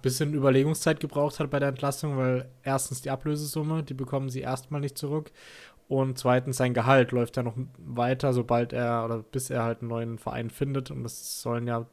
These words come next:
zwischen acht und zehn Millionen sein bei Nagelsmann. Ähm, ich habe jetzt heute gelesen, dass sie eventuell von dem neuen Verein dann eine Ablösesumme fordern wollen, um ein bisschen was reinzukriegen. Aber ja, also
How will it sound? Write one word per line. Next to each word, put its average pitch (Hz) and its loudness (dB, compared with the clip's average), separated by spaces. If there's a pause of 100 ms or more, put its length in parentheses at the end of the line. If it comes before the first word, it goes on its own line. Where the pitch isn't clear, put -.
(120)
zwischen - -8
acht - -4
und 123 -8
zehn 123 0
Millionen 123 -4
sein 139 -2
bei 135 -2
Nagelsmann. 135 -2 (540)
Ähm, 117 -2 (540)
ich - -4
habe 127 -2
jetzt - -4
heute 123 4
gelesen, 127 4
dass 117 0
sie 123 2
eventuell 127 4
von 123 2
dem 123 2
neuen 120 2
Verein 117 -4
dann 117 -2
eine 117 -2
Ablösesumme 117 -4
fordern 139 0
wollen, 147 0 (400)
um 127 -2
ein 127 -8 (140)
bisschen 131 -6
was 131 -4
reinzukriegen. 131 -2
Aber 117 2 (600)
ja, 113 4 (400)
also 117 -2